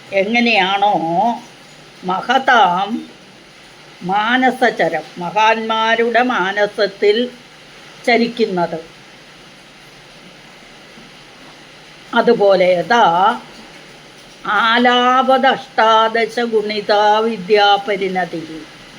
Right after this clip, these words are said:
യത് എപ്രകാരമാണോ സംലാപാത്, അല്ലെങ്കിൽ യത് ആലാപാത്,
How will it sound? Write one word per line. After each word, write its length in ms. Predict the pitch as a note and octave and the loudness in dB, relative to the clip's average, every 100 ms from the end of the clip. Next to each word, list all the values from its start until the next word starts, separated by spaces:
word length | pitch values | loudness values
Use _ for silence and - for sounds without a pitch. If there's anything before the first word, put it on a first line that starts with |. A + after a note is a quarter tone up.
| - - - | -20 -20 -4
യത് 680 | G3 G3 A3+ G#3+ G3 G#3+ A#3+ - | 0 2 2 2 2 0 -2 -6
എപ്രകാരമാണോ 1500 | G3+ F3 - A3+ A3+ A#3+ A#3+ A#3+ G3 E3 E3+ F#3 G#3+ A#3 A#3 - - - - - - - - - - - - - - - - - - - - | -6 -6 -4 -4 0 0 2 0 0 -2 -2 0 2 2 -2 -10 -20 -20 -20 -20 -20 -20 -20 -20 -20 -20 -20 -20 -20 -20 -20 -20 -20 -14 -2
സംലാപാത്, 1200 | A#3 B3+ A#3+ A3 G#3 G#3+ A3+ G#3+ G#3+ A3 G#3+ F#3 - - | 0 2 2 2 4 2 4 4 6 4 2 -2 -4 -12
അല്ലെങ്കിൽ 400 | F#3 G3+ G3 G3+ | -4 -4 -4 -2
യത് 380 | G#3 G#3 F#3 F3+ | -2 0 -2 0
ആലാപാത്, 1120 | A3+ D#3 E3+ G3 A3 A3 A3 A3 G3 E3 D3 | 0 -2 -4 0 2 2 2 2 2 0 -6